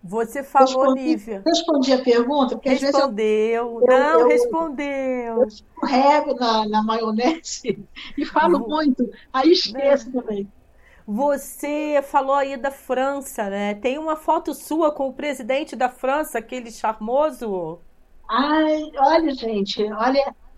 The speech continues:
Speaker 2: eu falei
Speaker 1: Conta
Speaker 2: pra ele
Speaker 1: aí, conta aí.
Speaker 2: Essa, essa foto é uma foto hilária, porque nós estávamos num evento juntos. Eu, eu faço, é, eventos na Feira do Livro e nós estávamos na mesma, no mesmo evento.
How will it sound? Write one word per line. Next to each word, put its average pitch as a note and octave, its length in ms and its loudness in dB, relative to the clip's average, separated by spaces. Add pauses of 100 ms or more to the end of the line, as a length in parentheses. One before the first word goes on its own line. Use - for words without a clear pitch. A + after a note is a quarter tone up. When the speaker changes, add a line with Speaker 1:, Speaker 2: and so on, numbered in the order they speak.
(120)
Speaker 2:
eu G#3+ 160 0
falei B3 200 6
Speaker 1:
Conta C#4+ 100 4
Speaker 2:
pra E4+ 200 10
ele E4+ 220 4
Speaker 1:
aí, A#3+ 80 2
conta D4+ 340 2
aí. D#4+ 640 2 (1200)
Speaker 2:
Essa, D4+ 360 2
essa E4+ 300 2 (100)
foto D4 300 2
é C#4+ 40 2
uma D#4 100 0
foto C#4+ 300 -4
hilária, A#3 560 0
porque A#3 440 -8
nós A3+ 180 -4
estávamos A#3+ 520 -4
num G#3+ 220 -2
evento G#3+ 500 -2
juntos. G#3 560 -6 (260)
Eu, C4 260 2
eu A#3+ 260 -2
faço, C4 540 0
é, G3+ 920 -2 (680)
eventos A#3 580 2
na G3+ 220 -2
Feira A3 220 2
do A3 140 -2
Livro A#3 340 0
e A3+ 60 -4
nós A3+ 160 -6
estávamos A#3+ 260 -4
na A3 100 0
mesma, A3+ 480 -4
no G#3+ 160 -2
mesmo A3+ 240 -2
evento. A#3+ 440 0